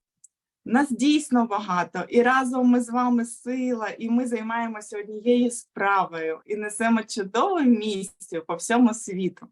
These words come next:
Сьогодні весь світ знає про Україну, і ми з гордістю повідомляємо про нашу країну, український бізнес-проект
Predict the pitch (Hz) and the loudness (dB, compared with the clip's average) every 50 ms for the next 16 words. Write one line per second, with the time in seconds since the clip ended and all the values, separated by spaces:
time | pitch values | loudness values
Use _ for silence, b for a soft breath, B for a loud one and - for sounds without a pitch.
0 | b b b b b - - 214 220 233 240 262 269 262 233 233 233 - - 190 | b b b b b -2 2 2 4 4 4 6 6 6 6 4 4 0 -8 -6
1 | 180 180 214 247 294 359 - - - 240 196 185 208 247 247 - 190 185 180 190 | -2 0 0 0 0 -2 -4 -6 -6 -4 -4 -2 -2 -4 -4 -4 -4 -2 0 0
2 | 202 220 226 214 - - 202 196 196 190 185 - 196 190 190 196 208 233 233 240 | 0 0 -2 -4 -6 -8 -8 -6 -6 -8 -8 -6 -4 -4 -2 0 2 4 6 6
3 | 233 208 185 165 160 b b b b b - 202 208 208 226 247 254 240 226 247 | 4 2 0 -6 -8 b b b b b -4 -2 0 2 4 4 4 4 2 0
4 | 196 214 214 226 233 254 269 - - 190 196 190 - - 185 170 - 190 180 185 | -2 -2 0 2 2 4 4 2 0 -4 -8 -10 -10 -12 -12 -8 -6 -6 -4 -4
5 | 185 180 196 196 196 196 202 214 247 302 320 254 226 185 175 - 190 180 180 185 | -2 -2 -2 -2 -2 0 0 2 2 4 4 4 4 4 2 -4 -4 -2 0 2
6 | 196 214 233 - - 403 - _ - 202 190 185 190 190 196 185 170 151 151 b | 2 2 0 -2 -4 -8 -10 _ -8 -6 -4 -4 -4 -4 -4 -6 -6 -8 -10 b
7 | b b b b 202 196 - 202 190 180 180 208 226 240 247 240 - - 208 196 | b b b b -6 -2 0 0 2 2 4 6 6 6 6 6 2 -6 -6 -6
8 | 180 170 202 220 214 190 190 185 180 - _ - 180 175 165 170 208 247 254 - | -4 -2 -2 -4 -2 -2 -4 -6 -8 -8 _ -4 -2 0 2 2 2 0 0 -2